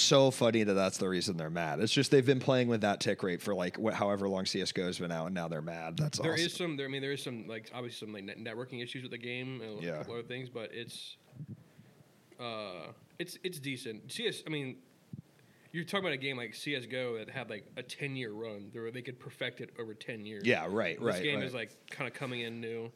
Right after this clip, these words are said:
Speaker 2: I mean, every single game, it's like, that is the classic thing that every single g-, now, it, we do live, for better or for worse,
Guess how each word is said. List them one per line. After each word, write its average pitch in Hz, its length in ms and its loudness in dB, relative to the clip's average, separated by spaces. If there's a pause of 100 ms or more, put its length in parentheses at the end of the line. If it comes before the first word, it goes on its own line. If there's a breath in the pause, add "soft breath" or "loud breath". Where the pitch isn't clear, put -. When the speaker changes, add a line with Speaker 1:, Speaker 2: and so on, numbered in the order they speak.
Speaker 2:
I 175 60 10
mean, 208 200 12
every 233 220 10
single 233 240 8
game, 151 220 10
it's 135 180 6
like, 151 180 8
that 147 200 10
is 165 140 6
the 151 100 4
classic 117 380 4
thing 101 260 4
that 98 180 4
every 101 280 2
single 104 320 0
g-, 92 100 -6
now, 151 320 8
it, 165 180 8
we 175 140 8
do 175 240 8
live, 143 280 12
for 151 120 8
better 123 220 12
or 127 40 12
for 123 180 10
worse, 107 520 10